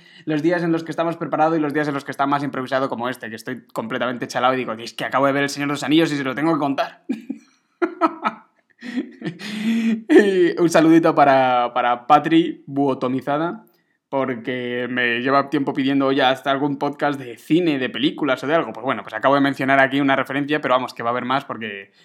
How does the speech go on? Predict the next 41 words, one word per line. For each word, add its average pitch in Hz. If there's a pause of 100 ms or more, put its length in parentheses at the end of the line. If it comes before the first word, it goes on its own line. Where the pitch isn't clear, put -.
(340)
eh, 101
los 117
amigos 123
que 123
me 120
conocéis 117
sabéis 113
que 117
me 110
vuelve 104
loco 104
el -
cine 98
y, - (400)
y -
toda -
esta -
parafernalia 110
y 104
la 101
simbología 104
y -
lo 104
que 110
significan 117
y 131
los 135
mensajes 151
ocultos 156
detrás 131
de 120
todo. 104 (1200)
Nada 147
más 170
que 143
decir, 123 (800)
que 117
os 107
quiero 147
un 160
puñado, 139